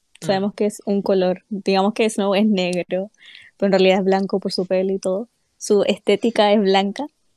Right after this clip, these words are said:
Speaker 2: pero sabemos que es malo.
Speaker 1: Mm.
Speaker 2: Eh, Coin es como gris, entre comillas, y su cabello igual es gris. Em,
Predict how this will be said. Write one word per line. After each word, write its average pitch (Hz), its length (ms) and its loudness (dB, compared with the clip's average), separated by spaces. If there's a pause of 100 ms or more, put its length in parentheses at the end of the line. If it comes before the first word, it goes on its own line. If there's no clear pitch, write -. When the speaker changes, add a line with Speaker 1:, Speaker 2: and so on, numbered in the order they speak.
(200)
Speaker 2:
pero 190 140 -4
sabemos 185 260 -4
que 220 60 -4
es 214 80 0
malo. 190 220 -2 (260)
Speaker 1:
Mm. 135 320 -14
Speaker 2:
Eh, 190 760 -2 (760)
Coin 262 580 0 (100)
es 208 140 -8
como 277 320 -2
gris, 208 500 2
entre 233 240 2
comillas, 226 400 0
y 269 60 -6
su 214 160 -4
cabello 190 360 0
igual 185 260 0
es 190 80 -4
gris. - 480 -8
Em, 190 760 -2